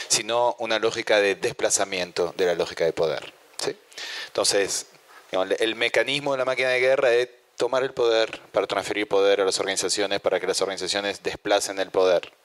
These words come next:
¿sí? Ese es el, el, el proceso que vimos ayer como, como nuevo método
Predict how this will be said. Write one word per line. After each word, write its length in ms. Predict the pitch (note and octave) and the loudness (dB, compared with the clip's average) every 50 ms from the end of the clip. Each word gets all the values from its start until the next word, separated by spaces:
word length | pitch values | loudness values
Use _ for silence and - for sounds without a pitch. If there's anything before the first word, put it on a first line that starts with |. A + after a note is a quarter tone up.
| _ _ _ _ _ - - - _ _ _ _ _ _ _ - - _ _ - | _ _ _ _ _ -20 -20 -20 _ _ _ _ _ _ _ -20 -20 _ _ -8
¿sí? 160 | - - - - - - - - | -8 -8 -8 -10 -18 -20 -10 -4
Ese 220 | - G2+ G2 - | -4 -2 -2 -2
es 80 | F2+ - | -2 -2
el, 240 | F2+ E2+ E2 E2+ - | -2 0 0 -2 -2
el, 220 | - - E2+ D#2+ - | 0 -2 -2 0 -2
el 140 | G#2+ A2 - | -2 -2 0
proceso 480 | - A#2 A2 - - B2+ A#2+ - A#2+ | 0 2 2 2 4 4 2 0 0
que 80 | - G#2 | 0 0
vimos 320 | G2+ G#2+ G#2 G#2 G#2 G2 | 0 0 0 0 0 2
ayer 240 | F#2+ - G#2+ G#2 - | 2 2 2 2 0
como, 340 | - G#2+ G2 F#2+ F#2 F2 - - _ | -2 -2 2 2 2 2 0 -4 _
como 240 | - A2+ G#2 G#2+ A2+ | -2 0 0 0 0
nuevo 380 | B2 C3 C3+ C#3 C#3 C3+ B2+ | 0 0 0 2 2 2 2
método 560 | B2 A#2+ B2+ B2+ B2+ - B2 A#2+ A#2 A#2 A2 | 2 0 0 0 0 2 2 2 2 2 2